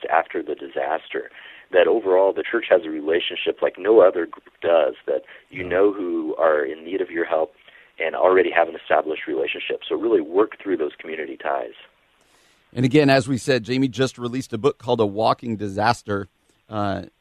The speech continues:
Speaker 2: Jamie, my last question for you is this. What do you hope people are gonna take away from reading your book? If they order your book, they get through it, uh, they read it, uh, what, what do you, what are you hoping for the takeaway for individuals and for the church?
Speaker 1: You know, what I really hope that people will take away from the book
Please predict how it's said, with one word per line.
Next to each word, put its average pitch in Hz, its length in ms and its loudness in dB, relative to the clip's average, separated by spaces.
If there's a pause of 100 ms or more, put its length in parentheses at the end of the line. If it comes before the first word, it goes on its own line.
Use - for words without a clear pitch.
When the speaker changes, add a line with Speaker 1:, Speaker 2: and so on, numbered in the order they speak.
Speaker 2:
Jamie, 165 240 4
my 156 100 6
last 156 240 4
question 165 260 0
for 156 120 -10
you 151 80 2
is 143 80 -4
this. 160 180 -4
What 156 220 -4
do 285 60 0
you 285 100 2
hope 175 300 -4
people 160 280 -4
are 151 80 4
gonna 135 180 -2
take - 260 -4
away 120 200 2
from 117 220 -6
reading 104 240 -4
your 104 80 -4
book? 98 260 -4
If 95 100 -12
they 120 100 -4
order 143 180 4
your 139 80 2
book, 131 340 4
they 107 140 -4
get 113 260 -4
through 127 300 4
it, - 160 -2 (400)
uh, 98 120 -2
they 101 140 0
read 120 320 2
it, 123 160 2 (420)
uh, 95 320 -4 (100)
what, 151 340 -2
what 139 160 -2
do 175 60 -2
you, 151 120 4
what 156 180 2
are 180 40 0
you 156 80 6
hoping 135 320 4
for 127 100 -2
the 107 100 0
takeaway 101 720 2
for 110 140 -4
individuals 104 560 -2
and 95 160 -4
for 92 80 -6
the 85 80 -10
church? - 480 -14 (800)
Speaker 1:
You - 80 -18
know, 135 60 -6
what 135 100 2
I 123 60 2
really 131 320 2
hope 123 240 0
that - 100 -4
people 107 260 -6
will 87 100 -2
take 117 240 -6
away 101 220 -4
from 85 200 -14
the 76 80 -12
book 71 240 -8